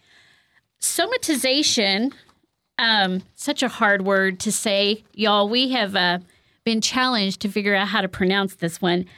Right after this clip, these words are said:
Um, so it focuses on those body symptoms or the dysfunctions that may be going on in your body to express emotional distress. So somatic symptoms, um,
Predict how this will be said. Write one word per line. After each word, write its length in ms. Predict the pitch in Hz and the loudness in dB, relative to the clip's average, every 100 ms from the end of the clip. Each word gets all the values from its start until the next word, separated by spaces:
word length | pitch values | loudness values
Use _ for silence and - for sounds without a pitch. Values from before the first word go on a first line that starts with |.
| - - _ | -20 -20 _
Um, 220 | 240 240 - | 0 0 0
so 180 | - 294 | -2 0
it 160 | 302 | 0
focuses 600 | 302 381 466 494 - 370 | 0 0 0 -2 0 0
on 160 | 311 277 | 2 2
those 240 | 247 220 | 2 0
body 480 | 185 180 208 226 277 | -2 0 2 2 0
symptoms 720 | 285 - 302 311 320 294 285 - | -2 0 0 0 2 2 2 0
or 160 | 226 | -2
the 140 | 208 208 | 0 -2
dysfunctions 1080 | 214 214 - 269 285 302 - 220 202 202 - - - _ | -4 -6 -2 0 0 0 0 0 0 -2 -6 -18 -20 _
that 120 | 226 | -2
may 160 | 226 247 | 0 0
be 180 | 233 247 | 0 0
going 380 | 240 233 226 | 2 2 2
on 160 | 214 214 | 2 2
in 80 | 202 | 2
your 120 | 185 | 0
body 600 | 180 202 208 196 185 180 - _ _ | 2 4 4 2 0 -2 -10 _ _
to 300 | - 240 220 | -2 0 0
express 760 | - 208 - - 220 208 208 - - | -2 -4 -6 -4 0 2 0 -2 0
emotional 720 | 196 208 214 - 220 202 190 | 2 2 2 0 2 2 0
distress. 760 | 180 175 - 185 143 - - - _ _ | -4 -4 -4 -2 -2 -2 -8 -14 _ _
So 440 | - - 240 233 - | -4 0 2 2 0
somatic 640 | - 247 240 254 277 294 | 0 0 2 2 0 -2
symptoms, 800 | - 262 247 240 233 208 208 208 - - | -2 0 0 0 2 2 2 0 -4 -2
um, 440 | 202 190 180 190 | 0 2 0 -2